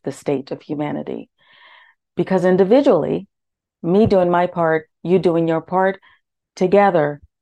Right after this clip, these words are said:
those efforts can cure the virus of indifference. So I thank you for tuning in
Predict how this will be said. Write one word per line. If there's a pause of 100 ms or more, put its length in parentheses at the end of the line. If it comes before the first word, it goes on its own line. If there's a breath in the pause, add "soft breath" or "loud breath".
those
efforts (440)
can
cure
the
virus (380)
of
indifference. (4000)
So
I
thank
you
for
tuning
in